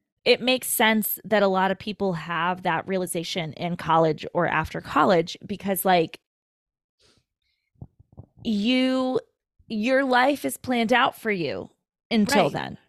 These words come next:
Speaker 2: Right.
Speaker 1: Like, you're, you're going to school, you're going to high school. And then for most, or I don't know, most people, I can't even say that these days, but, like, then it's, all right, after high school, you go to college. And then for me, it was similar to you. I was like, "Well, my parents met in college. So in college, I will meet my future husband, and then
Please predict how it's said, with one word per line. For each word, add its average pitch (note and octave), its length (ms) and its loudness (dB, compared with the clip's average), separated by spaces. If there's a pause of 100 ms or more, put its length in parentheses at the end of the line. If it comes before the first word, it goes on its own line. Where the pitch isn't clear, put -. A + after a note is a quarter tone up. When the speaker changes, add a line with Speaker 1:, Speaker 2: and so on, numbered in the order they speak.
(260)
Speaker 2:
Right. A#3 160 -2
Speaker 1:
Like, G#3 220 4
you're, G#3 560 2
you're G#3 320 0
going A3+ 300 4
to C4+ 60 2
school, C4 540 2
you're G#3+ 140 -2
going F#3 260 4
to F#3 60 2
high G3+ 220 2
school. F2 580 -4
And G#3 160 2
then G#3 260 0 (380)
for G3+ 220 2
most, F3+ 640 0
or F#3+ 180 4
I D3+ 80 2
don't F3+ 80 0
know, D#3 80 -2
most C#3+ 300 -2
people, D3+ 180 -6
I D3+ 160 -4
can't E3 200 -4
even C#3+ 120 -8
say E3 80 -2
that F3+ 180 2
these G3+ 140 -2
days, F3 160 0
but, F3 140 -2
like, F#3 220 0 (840)
then G3+ 180 2
it's, - 400 -8 (320)
all C4 100 -4
right, B3+ 180 2
after G#3+ 260 0
high A#3+ 100 2
school, B3+ 200 -4
you A#3+ 80 0
go A#3+ 80 2
to A3+ 80 -2
college. F#3+ 480 -2
And G#3+ 160 -2
then G#3 120 0
for A3 140 -4
me, A3+ 220 -4
it G#3 40 -4
was G3 140 -6
similar G#3 300 -4
to G#3 120 -6
you. B3+ 160 0
I F3+ 80 6
was E3+ 120 0
like, F#3 120 -4
"Well, E3+ 100 -2
my E3 160 -6
parents F3+ 300 -8
met C#3+ 160 -4
in E3 80 -6
college. D3+ 480 -2
So F3 120 -2
in F3+ 180 -4
college, F#3 360 2
I D#3+ 120 0
will E3 80 -2
meet E3 160 -8
my D3+ 80 -6
future E3 240 -6
husband, C#4+ 540 0
and F#3 100 0
then D#3+ 320 -2